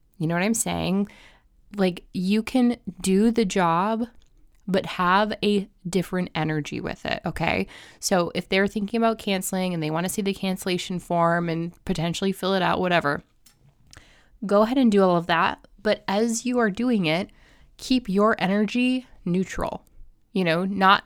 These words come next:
like, starting to freak out that they're gonna cancel or starting to, you know, worry that you're not gonna have that closing,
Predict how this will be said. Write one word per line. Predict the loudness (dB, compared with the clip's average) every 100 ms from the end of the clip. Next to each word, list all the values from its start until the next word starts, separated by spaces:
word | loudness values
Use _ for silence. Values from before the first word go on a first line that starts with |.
| -4
like, | 0 0 -2 -12
starting | -14 -6 -2 -2 -2
to | -6
freak | -4 -2 0 4
out | 4 4
that | -2
they're | -2 -2
gonna | -4
cancel | -4 -6 -6 -6 -6 -2
or | -2 -4 -10 -20 -8
starting | -2 2 2 2 -2
to, | -4 -6 -6 -6
you | -4
know, | -4
worry | -2 0 2 2
that | 2 0
you're | 0
not | -2 -2
gonna | -4 -4
have | -4 -4 -2
that | -4 -4
closing, | -4 -2 0 -2 -2 -4